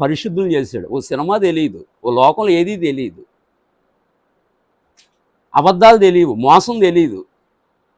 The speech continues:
దేవుడు పరిశుద్ధంగా పెంచాడు. మరి ఇంత పరిశుద్ధిని నమ్ముకోవడం తప్ప? తప్ప నాకు తెలియగలుగుతాను.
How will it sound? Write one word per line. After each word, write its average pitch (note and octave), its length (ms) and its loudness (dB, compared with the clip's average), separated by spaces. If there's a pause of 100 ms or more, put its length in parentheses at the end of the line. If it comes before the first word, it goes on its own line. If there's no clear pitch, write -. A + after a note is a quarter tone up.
(960)
దేవుడు C#4 400 6
పరిశుద్ధంగా C4+ 920 2
పెంచాడు. E3 560 -6 (1900)
మరి C4 100 -8
ఇంత C4 120 -8
పరిశుద్ధిని A3 600 -4
నమ్ముకోవడం A3+ 360 -2
తప్ప? F#3 480 -2 (920)
తప్ప C3+ 200 -4
నాకు F#3 200 2
తెలియగలుగుతాను. E3 880 -4